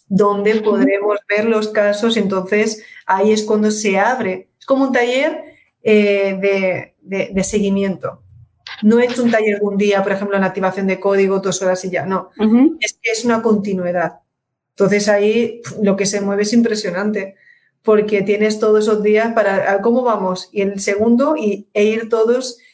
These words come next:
Speaker 1: siguiendo el proceso de, y el que hemos arrancado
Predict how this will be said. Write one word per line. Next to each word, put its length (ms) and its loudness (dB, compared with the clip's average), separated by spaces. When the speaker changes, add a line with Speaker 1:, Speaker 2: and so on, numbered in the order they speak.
Speaker 1:
siguiendo 640 2
el 200 -2
proceso 520 0
de, 140 2
y 420 -8
el 180 -4
que 100 -2
hemos 200 -2
arrancado 640 -4